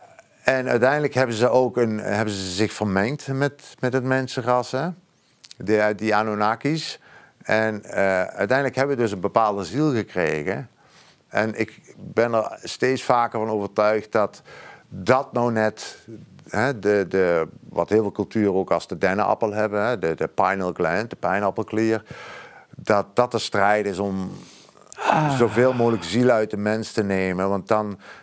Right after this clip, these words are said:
Speaker 1: heb je weer de slaaf die je eigenlijk had willen hebben. En dat gaat niet zomaar met een operatie, chirurgisch.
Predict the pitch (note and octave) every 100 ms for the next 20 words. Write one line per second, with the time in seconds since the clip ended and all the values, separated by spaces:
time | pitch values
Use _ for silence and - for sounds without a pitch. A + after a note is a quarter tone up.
0 | _ - A2 G#2+ G#2 G#2 G2 F#2+ G#2+ G#2
1 | G2+ - - G#2 F#2 F2+ G#2+ G#2 G#2 -
2 | G#2 F#2 G#2+ A2+ F2 F2+ F#2 F#2 - G#2+
3 | G#2 A#2 B2+ - - - - - G2 C3
4 | A#2 A2 A2+ G2+ G#2 G#2 - _ _ _
5 | _ - A#2 G2+ A2+ C3 A#2 - G2+ -
6 | F#2+ A2 G#2 D#2+ G#2 A#2+ -